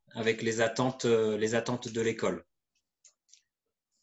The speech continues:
Je trouve ça intéressant de, moi, j'ai trouvé ça intéressant de me poser cette question-là pour ne pas arriver avec un, un projet artistique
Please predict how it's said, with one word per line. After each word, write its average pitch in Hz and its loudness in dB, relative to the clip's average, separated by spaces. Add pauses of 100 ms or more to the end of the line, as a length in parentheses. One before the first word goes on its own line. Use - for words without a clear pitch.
(180)
Je - -16
trouve 117 -6
ça 139 2
intéressant 131 2
de, 113 2
moi, 117 2
j'ai 117 2
trouvé 123 -2
ça 123 -2
intéressant 120 -2
de 117 0
me 110 -4
poser 117 -2
cette - -6
question-là 117 -4 (380)
pour 104 -6
ne 107 2
pas 127 2
arriver 113 0
avec 107 0
un, 98 -4 (920)
un 98 -4
projet 120 -2
artistique - -4